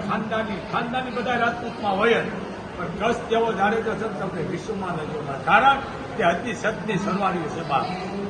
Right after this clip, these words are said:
હે મારા હાવજો, હે રાજપૂતો, એકતાની જરૂર છે. આ બાપુના તમને આશીર્વાદ છે. કારણ હું એકતાને ખૂબ માનવાવાળો છું. કારણ કે ધર્મ ધ્રુજો છે, અહીંયા રાજપૂતો આવ્યા છે બાપ.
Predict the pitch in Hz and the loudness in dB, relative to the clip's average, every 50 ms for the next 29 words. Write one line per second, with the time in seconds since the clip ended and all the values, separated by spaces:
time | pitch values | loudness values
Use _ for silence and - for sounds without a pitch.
0 | - 151 196 262 277 269 269 262 240 226 220 220 233 240 220 175 165 208 226 247 | 4 6 6 6 8 8 8 8 6 6 6 6 8 8 8 8 6 4 4 2
1 | - 269 285 311 320 330 302 262 - - - - - - - - - 185 254 302 | 4 8 8 10 10 10 8 6 2 -4 -6 -8 -10 -12 -12 -4 2 4 4 4
2 | 294 262 233 226 202 - - - - - - - 311 330 330 320 233 214 - 254 | 6 4 4 2 0 -2 -8 -10 -8 -2 4 8 10 10 10 10 8 0 -2 4
3 | 269 311 339 359 349 349 359 349 311 285 302 302 294 277 269 277 277 277 269 220 | 8 8 8 8 8 2 -2 0 2 2 2 2 -2 -2 0 0 0 0 -2 -4
4 | - 254 254 247 247 - 240 240 - - 254 254 247 240 240 233 226 240 240 220 | 0 0 0 2 2 0 -2 -2 -2 -8 -6 -6 -6 -6 -4 -6 -6 -6 -4 -2
5 | 208 214 - - 240 240 240 233 220 - - 220 196 160 143 - 110 - - - | -2 -4 -4 -6 -6 -2 -2 -2 -2 -2 -6 -6 -6 -6 -8 -10 -14 -14 -16 -16
6 | - - - 208 233 262 277 285 285 262 - - - - - 160 160 190 226 233 | -14 -4 0 4 4 4 4 4 2 0 -2 -10 -12 -12 -14 -12 -6 -4 -2 -2
7 | 233 226 - - 233 233 240 226 160 - 220 220 220 226 226 226 233 240 233 240 | -2 -4 -4 -6 -4 -4 -4 -6 -6 -6 -6 -4 -2 -2 -2 -2 -2 -4 -4 -4
8 | 240 226 - 240 247 247 226 - - - - - 214 202 226 226 220 240 240 208 | -4 -2 -2 -2 -2 -2 -2 -4 -8 -12 -10 -2 0 0 0 0 0 -4 -6 -6
9 | - - 151 185 240 277 143 147 160 202 240 240 240 233 220 - 220 226 226 202 | -4 -2 0 0 0 -2 -2 -6 -6 -6 -6 -4 -4 -4 -2 -2 -2 0 0 0
10 | 175 165 165 180 214 233 - - - - - - 254 240 226 220 220 214 202 - | 0 0 2 2 2 0 0 -4 -8 -10 -6 -2 0 2 2 2 2 0 0 -2
11 | 196 202 180 208 226 277 311 320 - | -4 -2 2 6 8 8 8 8 4